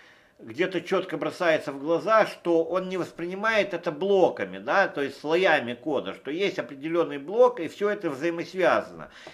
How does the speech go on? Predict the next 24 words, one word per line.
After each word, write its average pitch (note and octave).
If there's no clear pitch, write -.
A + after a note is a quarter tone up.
И C#3
чтобы F3+
показать F3
э-, D#3
эту D#3+
взаимосвязь, F3+
я D3+
всё-таки F3+
решил F3+
записать D#3+
это D3
видео, F3
э, C3
коро-, D#3+
коротенькие, C#3+
несколько D3
уроков, E3+
там, B2+
ну, A#2
коротенькие, D3+
не B2
коротенькие, D3
чтобы F3+
мы G3